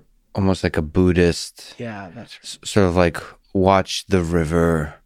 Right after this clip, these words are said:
Speaker 1: and, like, become the river, like,
Speaker 2: Yeah.
Speaker 1: this kind of idea that,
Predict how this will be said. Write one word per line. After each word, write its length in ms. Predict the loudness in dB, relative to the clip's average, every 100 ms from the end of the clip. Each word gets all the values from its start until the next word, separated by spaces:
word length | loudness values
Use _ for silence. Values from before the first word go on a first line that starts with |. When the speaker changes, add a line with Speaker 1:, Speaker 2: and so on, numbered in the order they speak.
| _ _ _
Speaker 1:
and, 140 | -2 0
like, 200 | 0 -2
become 460 | -4 0 2 2
the 100 | 2
river, 560 | 2 2 2 2 0 0
like, 180 | -2 0
Speaker 2:
Yeah. 40 |
Speaker 1:
this 160 | -2 -2
kind 320 | 0 2 2
of 240 | 2 -2 -12 -20 -20 -20 -20 _ _ _
idea 400 | -2 0 2 2 4
that, 280 | 2 2